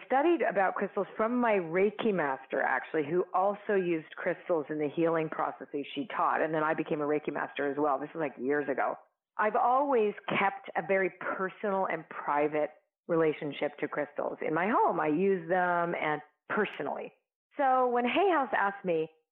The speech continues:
"What are the decks that you'd most like to create?" So spirit animal was one of them because that was really, really important to my upbringing, especially because my great grandmother was from Mongolia and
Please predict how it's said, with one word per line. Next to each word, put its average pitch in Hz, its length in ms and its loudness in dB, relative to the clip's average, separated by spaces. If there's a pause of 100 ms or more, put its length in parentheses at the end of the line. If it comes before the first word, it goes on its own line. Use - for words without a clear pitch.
(140)
"What 190 340 0
are 208 180 0
the 196 120 0
decks 147 420 -2 (300)
that 151 260 -2
you'd 156 260 -6
most 160 340 -2 (100)
like 143 240 -2 (100)
to 147 80 -4
create?" 143 460 0 (100)
So 139 220 -4
spirit 196 280 2
animal 156 380 0
was 143 160 -2
one 135 240 -4
of - 100 -6
them 220 280 -4 (160)
because 147 420 0 (160)
that 143 220 0
was 147 140 -4 (120)
really, 190 600 4
really 170 240 4
important 156 540 -2
to 151 100 0
my 139 340 -2 (300)
upbringing, 160 580 0
especially 156 420 -2
because 151 300 -4
my 143 240 0
great 151 260 0
grandmother 147 420 0
was 147 180 -2
from 147 120 -4
Mongolia 180 800 2
and 147 100 -4